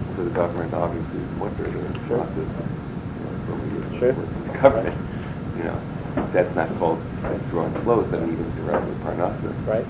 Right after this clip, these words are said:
Speaker 1: So where is the line? Which one is that?
Speaker 2: Some kind of personal gain for the sake of, for the sake of believing that this is what's gonna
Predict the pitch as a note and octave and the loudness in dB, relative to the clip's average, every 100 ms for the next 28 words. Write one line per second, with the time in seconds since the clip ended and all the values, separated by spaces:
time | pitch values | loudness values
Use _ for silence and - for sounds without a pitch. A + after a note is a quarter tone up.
0 | - - G#2+ D#2+ E2 F#2+ G2+ F#2 F#2+ F2 | -4 -4 -2 0 2 4 4 2 0 0
1 | E2+ E2 E2 - - - - - - - | 0 0 -2 -4 -4 -4 -4 -4 -4 -4
2 | - - - - - D3 C#3+ C#3 C3+ B2+ | -4 -4 -4 -4 2 4 4 6 8 6
3 | - C3+ B2+ - C3 A#2+ A#2+ A2+ - - | 4 2 2 2 2 4 4 2 -2 -4
4 | - - - - B2+ B2+ B2+ A#2+ A#2 - | -4 -4 -4 4 8 8 8 4 0 2
5 | B2+ A#2 A2 - - E3 A#2+ - - - | 2 2 -2 -2 6 8 8 4 -2 -4
6 | - A#2 A2+ A2 G#2+ - - - - - | -2 2 2 2 -2 -4 -6 -6 -4 -4
7 | - - - - C3 B2+ A#2 A2+ - D3+ | -4 -6 -4 -2 2 4 4 2 2 6
8 | E3 - - G#2 G2+ - - - - - | 8 6 0 -2 -2 -2 -4 -6 -6 -6
9 | - - - - - - B2+ A#2+ D3+ D3 | -6 -6 -8 -8 -6 2 4 6 6 4
10 | A#2+ A2+ G#2+ A#2 A#2 C3 B2+ C3 A#2 - | 2 0 2 2 4 4 4 4 0 0
11 | A#2 A2+ - A#2 A2 | -2 0 0 0 0